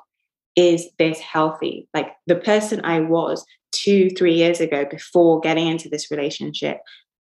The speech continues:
am I a better version of that person now?" And because the answer was no, based on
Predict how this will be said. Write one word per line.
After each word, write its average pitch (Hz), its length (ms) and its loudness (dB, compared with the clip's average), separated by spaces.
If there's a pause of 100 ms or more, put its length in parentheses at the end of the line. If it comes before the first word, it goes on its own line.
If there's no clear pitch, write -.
(160)
am 175 200 2
I 170 180 0
a 165 180 -2
better 180 240 2
version 165 300 0
of 165 120 -4
that 156 200 -6
person 160 420 -6
now?" 160 440 -4 (260)
And 165 80 0
because 196 300 0
the 196 100 2
answer 165 380 -2
was 151 280 0
no, 170 800 -2 (460)
based 170 320 0
on 147 320 -4